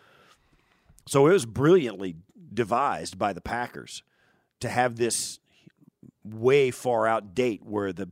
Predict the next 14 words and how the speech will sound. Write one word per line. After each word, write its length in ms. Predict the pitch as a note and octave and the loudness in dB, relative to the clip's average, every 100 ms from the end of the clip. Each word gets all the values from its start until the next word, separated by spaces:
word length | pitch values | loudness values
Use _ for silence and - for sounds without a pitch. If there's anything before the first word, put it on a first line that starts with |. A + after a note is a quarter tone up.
| _ | _
they 100 | A2+ | -6
can 140 | G#2 G#2 | -6 -6
push 240 | B2 - | -6 -4
this 180 | A2 G2 | -6 -8
trade 320 | - A2+ G#2 | -6 -4 -2
all 140 | G#2 | -2
the 60 | G2 | -2
way 120 | F#2+ | -4
back 300 | F2+ F#2+ - | -4 -6 -6
into 180 | G2 F#2 | -12 -12
the 100 | D#2+ | -12
season, 460 | - G#2+ G#2+ A1+ C#2+ _ _ _ _ _ _ _ | -8 -8 -8 -12 -20 _ _ _ _ _ _ _
or 160 | A#2+ G2+ F2 | -8 -6 -8
virtually. 640 | D3 A#2+ B2 - D#2 C#2+ | -10 -4 -4 -4 -12 -14